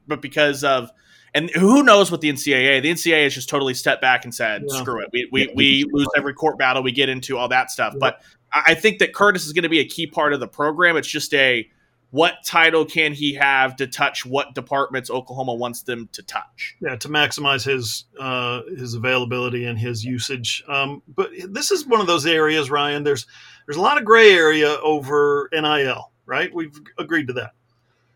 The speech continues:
Speaker 2: This is one of those areas where Oklahoma maybe needs to step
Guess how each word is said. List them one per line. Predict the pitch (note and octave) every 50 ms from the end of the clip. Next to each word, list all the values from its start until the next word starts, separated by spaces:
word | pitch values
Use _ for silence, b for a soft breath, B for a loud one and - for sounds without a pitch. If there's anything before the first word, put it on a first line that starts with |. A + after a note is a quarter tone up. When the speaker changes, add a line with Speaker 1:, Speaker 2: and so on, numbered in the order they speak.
| _ _ -
Speaker 2:
This | G#3+ A#3+ -
is | F4 D4
one | E4+ D#4+ C#4
of | A#3+
those | G#3+ F#3+ D#3+
areas | F#3 F#3+ G3 G3 F#3 E3+ D#3 C3
where | C3+ D3 D3 D#3+
Oklahoma | F#3 F#3 F#3 E3+ D#3+ F#3 F#3+ F3+ E3
maybe | D#3 D#3 D3+ D3 D3 D3
needs | D3 D3 C#3+ B2 - -
to | - A2
step | - - - - - - E3+ E3 E3 - _